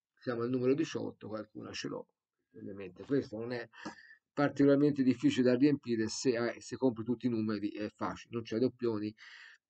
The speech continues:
come quelli che ci facevano impazzire quando eravamo giovani e inesperti delle figurine Panini e ora c'è il campionato del Qatar che io non è che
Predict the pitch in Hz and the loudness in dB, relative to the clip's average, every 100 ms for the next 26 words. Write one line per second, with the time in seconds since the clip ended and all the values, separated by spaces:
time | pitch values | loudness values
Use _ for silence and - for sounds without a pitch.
0 | _ - 123 120 117 123 117 113 123 123 | _ 0 2 0 4 4 4 2 0 0
1 | - 135 131 135 120 127 127 135 123 - | -2 0 0 2 2 0 0 -2 -4 -2
2 | 117 110 107 127 110 117 117 107 104 117 | -2 -2 -2 -2 0 0 0 0 -2 0
3 | 117 151 123 120 117 110 117 117 113 123 | 8 10 10 6 2 -4 -6 -6 -6 -4
4 | 117 110 - 104 95 - 110 101 104 98 | -4 -6 -6 -4 -4 -10 -8 0 0 0
5 | 101 107 110 107 113 113 110 143 135 117 | -4 -6 -4 -4 -4 -2 -4 -2 -2 -2
6 | 113 104 - 104 104 - 101 92 - 104 | -4 -6 -6 -4 -4 -6 -8 -8 -10 -12
7 | 110 107 104 104 127 110 92 92 - - | -8 -6 -4 -4 -6 -6 -6 -8 -14 -10
8 | 98 95 101 92 87 - | -8 -6 -6 -10 -12 -20